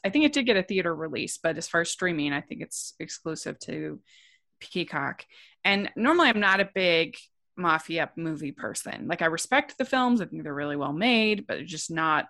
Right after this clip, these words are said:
like, my favorite. But this, uh, it was a, it is a very clever script.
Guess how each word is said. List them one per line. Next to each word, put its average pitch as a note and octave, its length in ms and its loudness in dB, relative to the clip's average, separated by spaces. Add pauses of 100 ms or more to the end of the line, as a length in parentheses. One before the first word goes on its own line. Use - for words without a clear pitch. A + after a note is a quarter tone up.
(380)
like, D#3+ 120 -12 (360)
my D#3 180 -6
favorite. A#3+ 580 2 (460)
But D#3+ 160 -4
this, E4+ 340 2 (240)
uh, E3 160 6 (180)
it C4 260 0
was A3 340 -2
a, E3+ 260 -6 (380)
it B3+ 140 2
is G3 240 2
a E3+ 260 -2 (100)
very E3 580 2
clever - 520 -6
script. - 500 -8